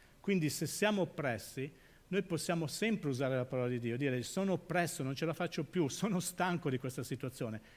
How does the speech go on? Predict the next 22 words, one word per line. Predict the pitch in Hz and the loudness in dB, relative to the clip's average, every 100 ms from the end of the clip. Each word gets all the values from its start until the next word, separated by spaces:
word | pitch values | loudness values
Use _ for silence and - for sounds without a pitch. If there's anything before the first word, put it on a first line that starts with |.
| - | -10
e | 120 | -6
Dio | 120 170 | -4 -4
ci | 180 | -2
riporta | 156 - 151 - 156 | -4 -2 -6 -6 -8
qui | 143 | -4
alla | 104 | -4
sua | 98 131 | -6 -10
parola. | 127 123 101 98 95 - - - - | -8 -6 -6 -8 -12 -18 -20 -20 -16
"Ma | - 135 139 113 95 - - - | -4 2 2 2 -4 -16 -20 -8
quelli | 135 147 143 | -2 -2 -2
che | 139 117 | -6 -10
sperano | - - 123 131 127 | -8 -6 -4 -4 -6
nell'Eterno, | 117 110 104 107 98 90 95 - - - - - - - - - - - - - - - - | -6 -8 -8 -6 -6 -8 -16 -20 -20 -20 -20 -20 -20 -20 -20 -20 -20 -20 -20 -20 -20 -20 -8
quelli | - 143 139 | -2 0 0
che | 131 | 0
riposano | 127 127 - 143 147 139 | 0 0 0 -2 0 -4
fiduciosamente | - 120 120 127 117 113 120 113 98 104 95 - | -6 -6 -6 -6 -6 -4 -4 -6 -8 -12 -14 -12
in | 117 110 | -10 -6
Lui, | 107 98 90 - - - | -6 -8 -12 -18 -20 -16
acquistano | 117 - 131 - 120 | -16 -8 -10 -8 -8
nuove | 110 113 113 | -8 -8 -8
forze." | - 110 101 - - - | -10 -10 -12 -14 -20 -20